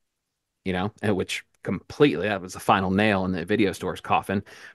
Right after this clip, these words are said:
But now you didn't even have to do, you didn't even have to bother with the mail.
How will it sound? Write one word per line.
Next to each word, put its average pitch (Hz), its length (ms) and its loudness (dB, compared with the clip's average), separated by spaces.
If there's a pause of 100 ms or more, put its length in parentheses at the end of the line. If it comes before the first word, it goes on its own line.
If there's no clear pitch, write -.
(120)
But 107 160 4
now 123 300 6
you 107 160 4
didn't 120 180 4
even 120 140 6
have 117 200 4
to 107 80 -10
do, 123 140 4 (160)
you 127 120 -2
didn't 165 120 2
even 175 140 2
have 160 120 2
to 131 60 -10
bother 139 260 4
with 127 100 -2
the 104 60 -2
mail. 131 380 -2